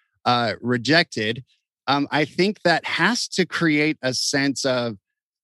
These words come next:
inferiority and a little bit of anger. So it's kinda like they have to go out and, and preach racism because they have an inferiority complex, which I think naturally follows being told that you only got this job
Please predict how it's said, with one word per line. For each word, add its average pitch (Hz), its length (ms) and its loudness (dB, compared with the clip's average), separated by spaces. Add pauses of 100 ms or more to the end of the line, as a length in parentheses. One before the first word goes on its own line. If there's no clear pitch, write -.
(480)
inferiority 165 1120 2
and 139 120 2
a 139 40 0
little 139 240 2
bit 139 160 0
of 120 180 -4
anger. 151 360 2
So 143 200 0
it's 131 140 -4
kinda 160 280 2
like 143 240 0
they 117 100 -4
have - 500 -2
to 185 100 2
go 160 300 2
out 151 280 2
and, 123 240 0 (280)
and 131 220 0
preach 180 400 0
racism 156 640 2
because 139 500 0
they 135 260 2
have 135 260 0
an 139 80 4
inferiority 131 680 2
complex, 160 720 0 (360)
which 170 200 2
I 165 120 4
think 196 300 2
naturally 170 640 2
follows 160 500 0
being 147 300 2
told 180 420 0
that 131 140 2
you 156 160 4
only 160 220 2
got 147 240 0
this 131 220 -2
job 131 440 2